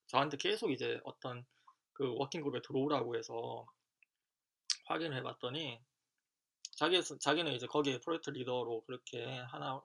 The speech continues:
과제 이렇게 할 때마다 돈을 준다고 하더라고요, 중국에서는. 근데 중국이 옛날에 이제 한번 세계를 호령했던 적이 있었잖아요, 이렇게. 그래서 그런지 몰라도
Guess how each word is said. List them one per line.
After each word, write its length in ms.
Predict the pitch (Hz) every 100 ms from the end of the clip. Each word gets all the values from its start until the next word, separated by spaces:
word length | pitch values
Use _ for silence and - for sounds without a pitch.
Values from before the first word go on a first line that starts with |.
| -
과제 360 | 117 117 131 120
이렇게 260 | 127 135 -
할 140 | 208 -
때마다 280 | 135 123
돈을 260 | 127 139 160
준다고 320 | 143 104 87
하더라고요, 400 | - - _ _ _ _ _ _ -
중국에서는. 480 | 135 117 113 113 110 123 _ _ _ _ _ _ _ _ _ _ _
근데 120 | 143 135
중국이 380 | 214 220 165 135
옛날에 360 | 139 165 143
이제 120 | 120
한번 640 | 127 151 147 151 143 127 117
세계를 800 | - 208 202 196 147 120 113 123 _ -
호령했던 420 | 175 185 190 208
적이 160 | 156 120
있었잖아요, 680 | 139 147 110 117 139 143 110 _ - - -
이렇게. 440 | - - 131 180 - _ _ _ - - - -
그래서 380 | - 190 226 285
그런지 460 | 233 175 156 - 247 262
몰라도 640 | 180 127 135 127 180 233